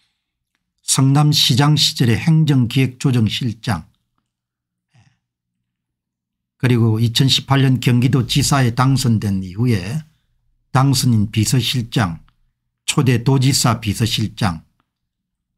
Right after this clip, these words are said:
이천십구 년 칠월에 경기주택공사 경영기획본부장 이렇게 지낸 분이네요. 검찰에 아마 소환돼서 참고인 조사 같은 걸 받았는지 모르겠는데,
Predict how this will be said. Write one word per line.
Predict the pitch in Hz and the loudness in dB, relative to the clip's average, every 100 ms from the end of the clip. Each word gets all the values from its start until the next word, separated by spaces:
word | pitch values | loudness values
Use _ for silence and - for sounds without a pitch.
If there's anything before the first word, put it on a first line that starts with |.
| - | -8
이천십구 | 113 123 123 156 - 123 | -2 0 2 0 0 0
년 | 120 | 0
칠월에 | - - 127 113 104 - _ _ - | 0 0 0 0 -2 -8 _ _ -2
경기주택공사 | 113 117 110 117 120 - 127 120 127 131 127 107 98 | 0 2 2 -2 -4 -4 -4 0 0 0 0 -2 -2
경영기획본부장 | - 107 110 120 117 127 117 - 120 117 120 98 90 _ _ _ - | 0 2 2 2 0 -2 -4 -2 0 0 0 -4 -8 _ _ _ -4
이렇게 | 113 - | -4 -4
지낸 | 98 - 87 90 | -8 -8 -8 -10
분이네요. | - - - - _ _ _ _ _ _ _ - - _ _ _ _ _ _ _ | -12 -14 -16 -20 _ _ _ _ _ _ _ -20 -20 _ _ _ _ _ _ _
검찰에 | 117 113 127 147 135 | -2 0 0 2 0
아마 | 107 110 117 117 - _ _ _ - | 0 0 -2 -2 -10 _ _ _ -8
소환돼서 | - - 156 131 120 117 - - | -6 -2 0 0 0 -2 -6 -6
참고인 | - 196 170 131 101 | 0 2 2 0 0
조사 | 98 104 | -2 -2
같은 | 98 101 - | -4 -4 -4
걸 | 95 85 - | -4 -6 -6
받았는지 | 120 131 113 85 85 | -2 0 0 -2 -6
모르겠는데, | - 82 87 92 101 107 101 87 | -14 -14 -10 -4 -2 -2 -4 -8